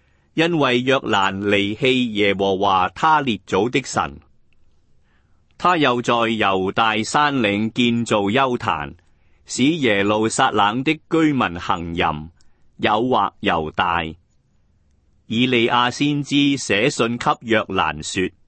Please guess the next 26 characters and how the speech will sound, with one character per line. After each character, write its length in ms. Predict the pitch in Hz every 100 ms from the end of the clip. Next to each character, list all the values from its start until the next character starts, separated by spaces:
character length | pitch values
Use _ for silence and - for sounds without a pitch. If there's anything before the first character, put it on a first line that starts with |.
| _ _ _ _ _ _ _
「耶 220 | 104 101 101
和 240 | 104 104
華 340 | 101 98 98
你 260 | 101 110 135
祖 340 | - 110 127
先 340 | 147 165 165 160
大 180 | - 113
衛 280 | 110 107 110
的 100 | 156
神 440 | - 104 87 87 90
如 260 | 98 92
此 280 | 98 - 120
說： 240 | - 113 92 _ _ _ _ _ _ _ _
因 220 | 156 170 147
為 180 | 127
你 240 | 123 120 135
不 100 | 170 160
行 480 | - 104 98 101
你 240 | 110 120 143
父 380 | - 120 117 117
約 220 | 127 127
沙 300 | - 165 156
法 320 | 135 123 113 -
和 260 | 104 104 104
猶 280 | 101 101
大 180 | 104 113